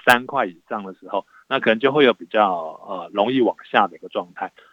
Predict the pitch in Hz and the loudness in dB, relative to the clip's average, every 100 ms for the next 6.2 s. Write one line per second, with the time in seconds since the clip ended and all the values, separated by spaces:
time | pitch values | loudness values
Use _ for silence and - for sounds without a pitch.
0 | _ 165 156 160 185 175 170 170 - 117 | _ 4 6 8 8 4 0 -4 -6 -4
1 | 92 - - 98 104 131 113 90 - 95 | -4 -6 -16 -14 -2 -2 -2 -6 -12 -14
2 | - 107 110 120 104 110 95 - 110 98 | -8 -6 -6 -6 -8 -8 -16 -2 0 2
3 | 98 113 117 95 90 90 107 87 95 85 | 4 4 4 -4 -12 -4 -4 -2 -2 -2
4 | - 170 - 147 139 131 131 117 113 113 | 2 2 4 2 4 4 2 6 4 4
5 | - - _ 117 135 120 123 120 90 87 | -6 -20 _ -8 -4 -2 -2 -2 -6 -6
6 | 101 | -4